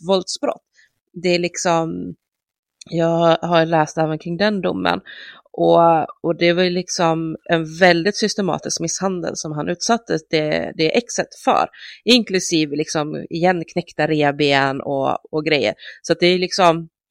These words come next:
det var inget litet våld. Och att då säga typ att det inte är grova våldsbrott för att det gick under grov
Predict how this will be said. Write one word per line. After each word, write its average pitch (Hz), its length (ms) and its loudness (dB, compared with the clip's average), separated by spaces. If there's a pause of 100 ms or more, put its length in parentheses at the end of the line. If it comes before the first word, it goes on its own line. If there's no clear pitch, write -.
(480)
det 180 120 2
var 196 60 2
inget 196 260 0
litet 220 380 0 (100)
våld. 104 280 0
Och 156 80 2
att 175 80 -6
då 185 120 -4
säga 202 340 0
typ 180 240 -4
att 160 140 -4
det 196 340 0
inte 165 420 -6
är 165 420 4 (200)
grova 156 360 0
våldsbrott 160 640 -4 (100)
för 170 80 -2
att 147 180 -2
det 165 100 0
gick 156 360 -6
under 156 240 -8
grov 151 240 -8